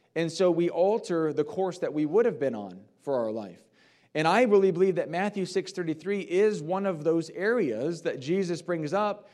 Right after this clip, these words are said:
a very important principle, and it's one that I am gonna get ready to go to a country where they've abused this principle.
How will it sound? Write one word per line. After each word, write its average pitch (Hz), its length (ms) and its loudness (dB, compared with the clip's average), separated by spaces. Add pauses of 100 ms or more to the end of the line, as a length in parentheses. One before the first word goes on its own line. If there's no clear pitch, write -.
(220)
a 156 100 0
very 202 340 4
important 185 460 -2
principle, 165 840 -4 (540)
and 196 280 6
it's 196 240 4
one 226 340 2
that 202 220 2
I 196 380 -2 (400)
am 180 100 0
gonna 196 200 4
get 190 180 2
ready 190 160 2
to 185 80 2
go 185 140 2
to 180 80 4
a 160 80 0
country 240 340 -2
where 160 160 0
they've 165 180 0
abused 180 380 -4
this 120 140 -8
principle. 101 440 -10